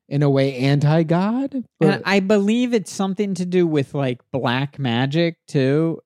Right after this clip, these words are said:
Speaker 2: And black magic isn't, like, um, uh, cutting a woman in half. It's
Speaker 1: No, that's cool magic.
Speaker 2: <laughs>
Speaker 1: It's
Speaker 2: To
Speaker 1: like
Speaker 2: some, others find it a little cheesy.
Speaker 1: No, it's, uh, ma-, what's that? Did you ever watch that show, M-, the, the Magic Tricks Revealed,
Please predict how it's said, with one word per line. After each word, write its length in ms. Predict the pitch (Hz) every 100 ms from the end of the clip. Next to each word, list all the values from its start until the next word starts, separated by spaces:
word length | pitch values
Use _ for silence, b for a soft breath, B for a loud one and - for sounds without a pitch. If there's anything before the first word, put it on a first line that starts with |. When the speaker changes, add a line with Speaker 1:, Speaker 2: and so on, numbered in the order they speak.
| -
Speaker 2:
And 160 | 151 143
black 360 | 160 156 151
magic 580 | 180 202 196 170 151 143
isn't, 480 | - 156 156 143 -
like, 540 | 139 131 127 127 -
um, 1120 | 135 123 123 123 120 117 113 113 110 110 113 113
uh, 580 | 107 82 65 - - 147
cutting 240 | 156 139
a 80 | 127
woman 260 | 135 196 143
in 140 | 120
half. 480 | 127 107 113 156 - _ _ _ _ -
It's 240 | 151 139
Speaker 1:
No, 160 | 147 135
that's 200 | 143 -
cool 200 | - 151
magic. 840 | 127 107 - 240 202 - 185 175
Speaker 2:
<laughs> 260 | - - 147 - _ _ _ _ -
Speaker 1:
It's 240 | 143 135
Speaker 2:
To 60 | 185
Speaker 1:
like 180 | 185 160
Speaker 2:
some, 400 | 175 165 135 147
others 460 | 160 151 147 139
find 280 | - 147 151
it 80 | 135
a 80 | 143
little 220 | 147 143
cheesy. 480 | - 170 160 - 135 - _ -
Speaker 1:
No, 280 | 147 320 143
it's, 280 | 135 - 165
uh, 400 | 143 135 131 123
ma-, 220 | 123 139
what's 340 | 127 151 160 180
that? 160 | 175
Did 120 | 143 135
you 80 |
ever 120 | 165 170
watch 240 | 170 160
that 160 | 170 151
show, 380 | 165 156 160
M-, 420 | 151 151 147 139 156
the, 120 | 135
the 160 | 143 135
Magic 320 | 139 139 135
Tricks 260 | - 139 135
Revealed, 560 | 127 135 139 143 147